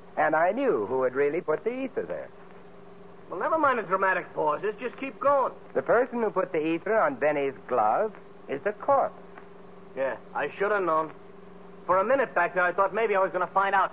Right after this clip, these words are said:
Speaker 2: something, but I didn't have to worry. Happy Hours nightclub. But why are we here? They don't keep corpses.
Speaker 1: Mm, probably not.
Speaker 2: Besides, who can arrest a corpse?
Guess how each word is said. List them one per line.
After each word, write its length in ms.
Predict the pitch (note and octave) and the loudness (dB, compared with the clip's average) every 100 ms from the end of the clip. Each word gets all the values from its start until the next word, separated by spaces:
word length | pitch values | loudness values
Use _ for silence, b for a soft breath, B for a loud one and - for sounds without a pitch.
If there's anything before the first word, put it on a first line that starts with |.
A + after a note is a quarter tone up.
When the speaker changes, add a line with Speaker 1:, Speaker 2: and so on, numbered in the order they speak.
| - | -4
Speaker 2:
something, 260 | A#2+ B2+ B2 | -8 -8 -4
but 120 | C3 | -2
I 120 | C3+ | -2
didn't 300 | C#3 D3 E3+ | -2 -4 -4
have 320 | D#3+ E3 - | -2 -2 -2
to 80 | G3 | -4
worry. 380 | F#3+ B2 E2+ E2 - - - - - - - - - - - - - - | 0 -2 -4 -12 -16 -20 -18 -18 -20 -20 -20 -20 -20 -20 -20 -20 -20 -6
Happy 340 | C#3 E3 E3+ D#3 | -2 -2 0 2
Hours 320 | D3+ C#3+ B2+ C3 | 2 2 -2 -6
nightclub. 440 | B2 - A2 G2 - - - - - | -6 -6 -10 -10 -10 -14 -10 -10 -8
But 140 | B2+ A#2 | -8 -2
why 180 | D#3+ G3+ | -2 -2
are 100 | A3+ | -6
we 240 | A#3+ A3+ | -6 -4
here? 260 | G3 B3+ C3 | -4 -2 -2
They 80 | F#3 | -4
don't 200 | G3+ - | -6 -6
keep 180 | - - | -10 -6
corpses. 420 | A2 - - F#3 - | -4 -4 -8 -14 -8
Speaker 1:
Mm, 120 | C3+ | -4
probably 440 | B2+ A#2 F2+ D2+ C2+ | 2 2 2 -4 -6
not. 200 | B1 - - - - - D3+ D3 B2 | -8 -10 -12 -12 -14 -10 -4 -4 -4
Speaker 2:
Besides, 400 | B2 D#3+ - D3+ | -4 -4 -4 -4
who 100 | F3 | -4
can 160 | G3+ | -2
arrest 300 | G3+ A3 A3+ - | 0 0 -2 -6
a 40 | - | -10
corpse? 340 | - F#2 - | -6 -6 -6